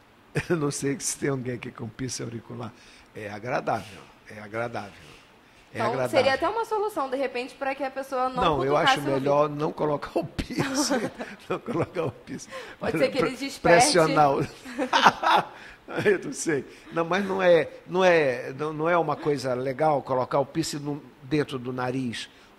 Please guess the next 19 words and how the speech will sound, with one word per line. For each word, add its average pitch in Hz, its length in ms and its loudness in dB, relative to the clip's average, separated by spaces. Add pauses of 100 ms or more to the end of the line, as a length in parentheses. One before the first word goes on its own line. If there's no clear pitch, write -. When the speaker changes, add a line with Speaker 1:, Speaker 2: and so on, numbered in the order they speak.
Speaker 1:
ou 139 240 -6
na 135 180 -2
orelha, 131 540 -2 (360)
porque 147 420 -4 (480)
coloca 185 520 2 (200)
pele, 214 300 4
pele, 110 600 2
no 208 160 -8
umbigo, 147 720 -4 (140)
aqui 127 260 -8
na, 104 280 -10 (400)
no 123 180 -16
lóbulo, 127 640 0 (520)
é, 117 320 -12 (340)
mas 139 240 -4
não 180 240 -2
na 185 140 -2
cartilagem. 123 1080 0 (600)
É, 131 320 -6